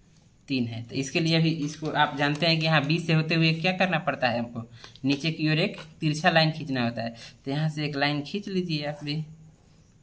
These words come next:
यहाँ तक खींच लेंगे और इसका नाम दे देंगे, कुछ भी दिख रहा होगा फिगर में, इसको नाम दे देंगे एक्स। ठीक, इतना हो गया। और ये हमारा जो लाइन है, इसको कितने भागों में बांटेंगे? तीन भाग में। जो बड़ा होता है उतने भागों में इसको बांटना होता है।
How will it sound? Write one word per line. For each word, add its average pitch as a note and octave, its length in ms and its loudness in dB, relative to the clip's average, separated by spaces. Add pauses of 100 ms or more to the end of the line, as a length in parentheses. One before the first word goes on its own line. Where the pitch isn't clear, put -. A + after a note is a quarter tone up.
(120)
यहाँ C#3+ 280 -2
तक D3 100 -4
खींच F3 240 -4
लेंगे D#3+ 320 0
और D#3 180 2
इसका D3 200 0
नाम D#3 240 4
दे D#3+ 100 2
देंगे, D#3 260 2
कुछ D3+ 220 -6
भी E3+ 120 2 (600)
दिख C#3+ 200 -6
रहा C#3+ 220 0
होगा D3 160 -4
फिगर D3+ 240 -4
में, E3+ 140 -2
इसको D#3+ 240 -4
नाम D#3+ 200 2
दे E3 80 0
देंगे E3+ 240 -2
एक्स। C3+ 420 -4 (360)
ठीक, - 380 0 (440)
इतना D#3+ 300 -2
हो F3+ 120 0
गया। G3 160 4 (200)
और D3 180 6
ये F3+ 260 4
हमारा E3 300 6
जो E3 120 2
लाइन F3+ 260 4
है, F#3+ 140 4
इसको F3+ 260 -2
कितने F#3+ 300 2
भागों G3+ 220 6
में E3+ 160 2
बांटेंगे? C3+ 360 2
तीन D#3+ 300 2
भाग A#2 200 0
में। A2 140 -6 (300)
जो D3 180 2
बड़ा E3 200 10
होता G3 240 4
है G3+ 100 6
उतने F3+ 240 0
भागों E3 220 2
में E3 80 2
इसको D#3+ 240 0
बांटना D3+ 340 2
होता A#2+ 220 -6
है। - 400 -14